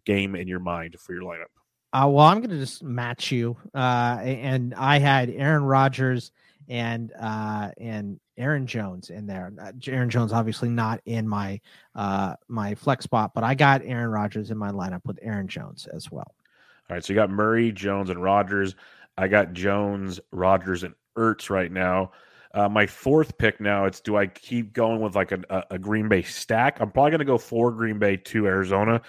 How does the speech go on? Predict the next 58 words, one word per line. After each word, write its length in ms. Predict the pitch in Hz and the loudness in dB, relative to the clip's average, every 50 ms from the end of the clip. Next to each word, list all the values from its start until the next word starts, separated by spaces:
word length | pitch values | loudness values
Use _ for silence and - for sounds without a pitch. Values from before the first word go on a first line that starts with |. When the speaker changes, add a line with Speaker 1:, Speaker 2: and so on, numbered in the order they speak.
| - - _ | -12 -20 _
Speaker 1:
since 200 | - - 110 90 | -6 -6 -4 -2
I 100 | 101 92 | 0 -2
think 280 | - - 104 98 92 101 - - | -2 -2 -4 -4 -4 -6 -8 -8
Green 200 | 87 101 98 95 | -4 -4 -2 0
Bay's 180 | 92 92 90 85 | 0 0 -2 -2
keeping 280 | - - 95 80 85 85 | -4 -8 -10 -10 -10 -12
it 80 | 85 | -8
close. 320 | - - 117 98 82 - - _ - - - - _ _ - | -2 0 0 0 0 -2 -8 _ -20 -20 -20 -20 _ _ -4
Now, 100 | 95 95 | -4 -2
Bogdan 420 | 90 90 95 95 98 92 101 98 | 2 4 6 6 6 4 4 2
might 120 | 95 98 | 2 2
wanna 180 | 95 92 95 92 | 2 2 0 0
go 80 | 90 87 | 0 0
the 100 | 90 95 | 2 2
opposite. 360 | 104 113 107 - 104 107 101 | 2 2 2 0 -4 -8 -4
He 60 | 95 | -2
might 100 | 92 92 | -2 -2
wanna 140 | 90 90 90 | -2 -2 -2
go 100 | 87 82 | -4 -4
three 240 | - - 92 92 90 | -4 -4 -4 -4 -4
three, 460 | 87 - 104 110 113 113 113 113 107 - - - _ - | -4 -2 0 2 4 4 4 2 0 -4 -10 -20 _ -14
depending 300 | - - 107 101 95 90 | -6 -4 -2 -2 -2 -2
on 60 | 87 | -2
how 80 | 85 | -2
he 120 | 85 101 98 | -4 -6 -6
sees 240 | - - 104 90 87 | -6 -8 -8 -8 -8
the 80 | 92 | -8
game 220 | 85 95 92 90 82 | -6 -6 -6 -6 -4
play 220 | - 101 95 92 | -2 0 2 2
out. 320 | 92 92 92 95 92 - _ _ - - _ _ _ _ _ - | 4 2 2 2 0 -4 _ _ -20 -20 _ _ _ _ _ 0
But, 320 | 104 101 95 90 - - | 2 2 2 2 2 0
um, 460 | 101 92 90 90 85 82 80 78 - _ _ _ _ _ _ _ | 2 2 2 2 0 -4 -8 -18 -20 _ _ _ _ _ _ _
I 100 | - 104 | 0 0
think 140 | 107 127 123 | 0 2 0
I'm 60 | 120 | 0
gonna 140 | 117 117 110 | 2 2 0
add 320 | 107 78 98 101 104 101 98 | 0 2 4 4 4 4 4
another 240 | 98 98 95 92 | 2 0 0 0
Green, 280 | 85 80 92 90 90 90 - | -2 -4 -4 -6 -6 -6 -2
uh, 260 | 90 92 90 87 87 82 | 0 0 2 0 0 -2
actually, 280 | 101 107 - - 120 | -2 -4 -2 0 0
I'm 60 | 110 117 | 0 0
gonna 100 | 131 127 | 0 0
save 200 | - 147 139 127 | 0 0 0 2
my 120 | 123 110 | 2 2
last 280 | 101 107 104 104 - - | 2 2 2 0 0 -4
Green 200 | - 107 101 98 | -6 -4 0 2
Bay 120 | 98 95 | 2 4
guy 160 | 92 92 90 | 4 2 0
for 180 | - - 90 85 | -2 -4 -6 -4
last 440 | 85 90 85 82 80 - - - - | -2 -2 -2 -2 -4 -6 -8 -10 -6
'cause 140 | - 104 | -4 -4
it's 120 | 92 85 - | -4 -2 0
probably 240 | - 104 104 107 104 | 2 2 4 4 2
gonna 100 | 104 104 | 0 0
end 80 | 101 | -2
up 100 | 98 90 | -4 -4
being 380 | - 98 95 92 92 92 90 | -4 -4 -4 -2 -2 -4 -6